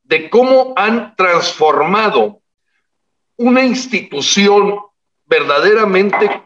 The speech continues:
eh, de las más confiables en México, de las que más orgullo nos causaban, pues en lo que acabamos de ver. Eh, un grupo que huye, que no enfrenta,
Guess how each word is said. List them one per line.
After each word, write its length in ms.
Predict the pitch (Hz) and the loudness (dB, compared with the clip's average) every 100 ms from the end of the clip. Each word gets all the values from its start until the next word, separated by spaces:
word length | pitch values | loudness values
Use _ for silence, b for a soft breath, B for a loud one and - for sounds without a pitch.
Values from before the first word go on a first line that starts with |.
| _ | _
eh, 480 | 143 139 131 127 - - | -4 0 0 -2 -8 -6
de 120 | 143 | -2
las 260 | 139 135 | -2 -2
más 260 | 190 202 - | -2 -2 -2
confiables 840 | 214 190 - 160 160 175 196 - | 0 0 -2 -2 -2 0 -2 -2
en 160 | 151 127 | -4 -4
México, 840 | 135 143 180 - 185 190 381 - _ _ _ | -4 -6 -8 -4 0 2 0 -8 _ _ _
de 220 | _ 147 143 | _ -2 0
las 240 | 135 - | 0 -2
que 160 | 165 156 | -4 -2
más 320 | 175 202 220 | -2 0 2
orgullo 560 | 208 165 185 208 214 | 2 2 0 2 2
nos 260 | 185 156 - | 0 -2 -4
causaban, 760 | - 127 135 - 160 165 208 - _ _ _ _ _ - | -2 -2 -2 -4 -2 0 -2 -6 _ _ _ _ _ -2
pues 320 | 139 135 - | -2 -2 -4
en 140 | 143 | -2
lo 160 | 147 139 | 0 0
que 80 | 143 | -4
acabamos 600 | - 143 156 190 196 165 | -2 -2 0 2 0 0
de 120 | 139 | 0
ver. 360 | 120 107 - _ _ _ _ _ - | 0 0 -4 _ _ _ _ _ -2
Eh, 240 | 127 131 | -2 0
un 160 | 175 185 | -2 0
grupo 760 | 196 202 202 196 190 190 - - | -2 -2 0 2 2 0 -8 -4
que 140 | 131 | -2
huye, 720 | 151 220 214 233 247 233 - _ _ _ _ _ | 0 0 0 -2 -2 -4 -14 _ _ _ _ _
que 160 | 151 | -6
no 120 | 160 | -2
enfrenta, 1080 | 190 185 - 190 214 233 - 240 240 240 240 | -4 -4 -4 -2 -2 -4 -4 -2 -2 -2 -6